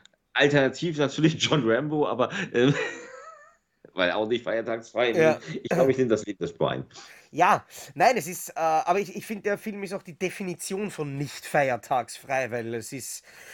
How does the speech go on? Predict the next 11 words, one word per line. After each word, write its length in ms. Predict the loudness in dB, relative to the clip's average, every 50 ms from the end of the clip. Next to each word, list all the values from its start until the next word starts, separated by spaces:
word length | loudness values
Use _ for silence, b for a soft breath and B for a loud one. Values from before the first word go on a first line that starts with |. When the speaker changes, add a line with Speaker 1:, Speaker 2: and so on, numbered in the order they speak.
| B B B 2
Speaker 2:
man 160 | 2 4 4
muss, 280 | 4 0 0 -2 -4 B B B B
man 200 | 2 2 2 2
muss 320 | 0 -2 -2 -2 -4 -6
tatsächlich 560 | -10 -12 -4 -2 -2 -2 -2 -4 -12 -14 _
irgendetwas, 640 | -8 -8 -8 -6 -6 -8 -8 -8 -12 -12 -12 -12 -4 0
ähm, 220 | 0 0 0 -4 _
man 180 | 2 2 2
kann, 340 | 2 -2 -4 -4 -4 -4 -6
finde 300 | -8 -10 -10 -8 -8 -10
ich, 360 | -12 -12 -16 -16 -18 -20 _